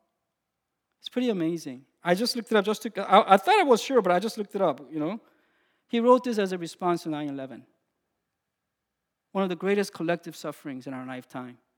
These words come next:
probably even greater than covid. No, maybe not, I'm not sure. Let me just read to you. I just Googled it and I found this. Let me just read to you.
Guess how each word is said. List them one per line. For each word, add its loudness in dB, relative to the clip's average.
probably 2
even -4
greater -6
than -12
covid. -20
No, -10
maybe 0
not, -2
I'm -6
not -8
sure. -16
Let 2
me 6
just -2
read -8
to -10
you. -6
I -6
just -12
Googled -2
it -2
and -2
I -2
found -2
this. -10
Let -6
me -6
just -10
read -10
to -12
you. -12